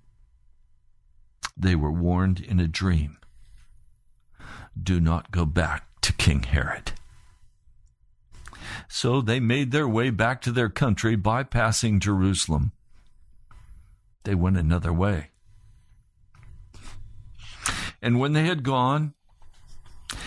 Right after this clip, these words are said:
an angel of the Lord appeared to Joseph in a dream. "Get up," he said. "Take the child and his mother and escape to Egypt." Now,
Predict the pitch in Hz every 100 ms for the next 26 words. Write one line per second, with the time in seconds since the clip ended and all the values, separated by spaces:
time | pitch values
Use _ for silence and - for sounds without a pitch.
0 | - - - 110 - 147 127 151 139 139
1 | 139 120 123 131 143 147 _ - - -
2 | - - 101 - 135 139 139 135 110 135
3 | 131 - 131 113 127 127 113 123 104 95
4 | 82 87 _ - - - - - - -
5 | - - - - - - - - - -
6 | - - 123 101 143 - 120 98 - 92
7 | 80 - _ - - - - - _ _
8 | - - - - 156 - 175 - 170 170
9 | 131 120 135 120 127 131 135 131 113 110
10 | - 127 113 - - 147 160 - 170 170
11 | 160 117 104 - - - - - - -
12 | - - - - - - - _ _ _
13 | _ _ - - - - - - - -
14 | 127 131